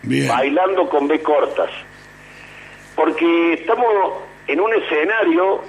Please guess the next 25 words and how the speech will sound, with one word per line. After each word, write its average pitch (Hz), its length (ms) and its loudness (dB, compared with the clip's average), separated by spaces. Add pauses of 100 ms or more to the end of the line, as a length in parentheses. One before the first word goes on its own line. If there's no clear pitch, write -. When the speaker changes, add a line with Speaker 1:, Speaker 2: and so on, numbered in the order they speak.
(280)
Speaker 2:
eh, 110 760 -2 (160)
siempre 165 380 0
en 127 100 -2
relación 123 600 0
a 131 60 0
la 113 180 -2
pandemia, 180 600 0 (760)
en 135 160 -4
lo 147 160 0
cual 202 300 0 (1400)
nos 139 220 0
debatimos 185 760 0
entre 135 260 -2
el 139 100 -2
miedo 180 540 2
y 151 40 2
la 131 100 0
incertidumbre. 120 1000 -2 (840)
Porque 135 380 0
en 151 80 0
estos 151 480 0 (320)
quince 165 380 -2
días, 208 360 0
podríamos 160 520 0
decir, 208 500 -2